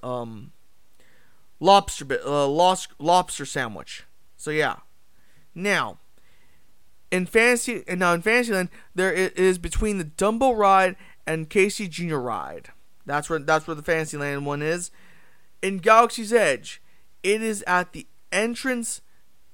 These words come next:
close, is at the entrance close to Droid Depot and Savvy's Workshop. It's basically where the entrance is,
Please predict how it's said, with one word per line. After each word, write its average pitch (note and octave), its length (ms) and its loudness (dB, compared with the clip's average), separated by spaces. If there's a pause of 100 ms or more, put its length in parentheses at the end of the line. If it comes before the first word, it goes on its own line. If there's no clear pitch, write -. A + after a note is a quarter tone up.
(280)
close, A3+ 680 2
is F3 200 -4
at E3 180 -2
the - 100 -14
entrance G3+ 440 -10 (260)
close G#3+ 600 2
to D#3+ 440 -6 (560)
Droid F#3 380 0
Depot G3 300 -4
and D#3 180 -6
Savvy's D#3+ 400 -2
Workshop. D3+ 500 -2 (240)
It's C#3 160 -12
basically E3 300 -2
where F3+ 100 -2
the E3+ 100 -4
entrance F3+ 440 -8
is, D3 240 -4